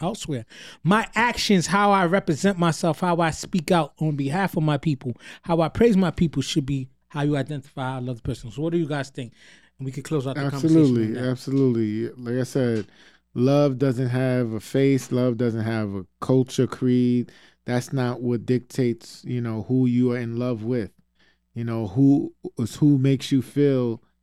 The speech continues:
Speaker 2: that kind of way, no matter, you know what I mean, what race they are. It, it,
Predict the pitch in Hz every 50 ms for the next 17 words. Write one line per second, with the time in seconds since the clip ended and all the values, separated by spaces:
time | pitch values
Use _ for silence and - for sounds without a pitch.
0 | _ _ - 120 123 143 - - - 131 123 123 117 117 113 110 120 123 123 113
1 | 98 95 95 107 110 110 113 127 123 123 120 117 110 117 - - 127 127 127 123
2 | 123 123 120 120 123 123 123 117 113 127 127 123 123 _ _ _ _ _ _ _
3 | _ _ - 107 123 131 123 - - - 131 127 123 120 120 120 120 117 117 117
4 | 117 _ _ _ _ _ _ _ _ - - 131 127 - 147 143 -